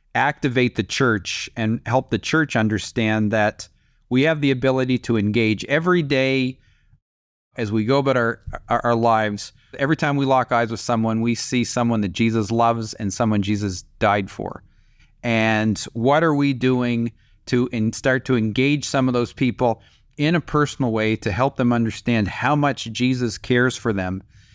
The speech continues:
and building bridges and doing things to help start to connect them with the understanding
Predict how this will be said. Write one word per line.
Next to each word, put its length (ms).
and 340
building 380
bridges 440
and 180
doing 240
things 260
to 100
help 240
start 340
to 80
connect 540
them 240
with 260
the 140
understanding 1000